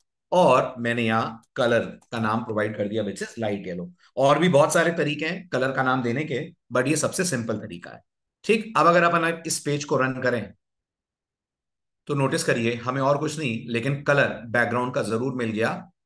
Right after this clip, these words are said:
उस स्टाइल में जैसा अपन को चाहिए, राइट? तो लाइट येलो इस पेज का भी बैकग्राउंड है, इसका भी बैकग्राउंड हो गया।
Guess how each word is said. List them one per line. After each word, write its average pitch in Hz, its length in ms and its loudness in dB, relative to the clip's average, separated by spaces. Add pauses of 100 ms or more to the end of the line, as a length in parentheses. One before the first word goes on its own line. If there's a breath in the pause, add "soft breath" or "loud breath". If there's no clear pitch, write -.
(200)
उस 175 260 -2
स्टाइल 123 300 0
में 123 140 0
जैसा 113 280 0
अपन 104 220 -4
को 123 100 -6
चाहिए, 87 480 -8 (380)
राइट? 185 360 0
तो - 80 -2
लाइट 117 280 2
येलो 123 280 0
इस 143 100 -4
पेज 160 220 -6
का 165 100 -2
भी 165 80 0
बैकग्राउंड 165 440 2
है, 117 100 2
इसका 110 220 -8
भी 113 80 -8
बैकग्राउंड 110 320 -6
हो 107 120 -8
गया। 107 180 -14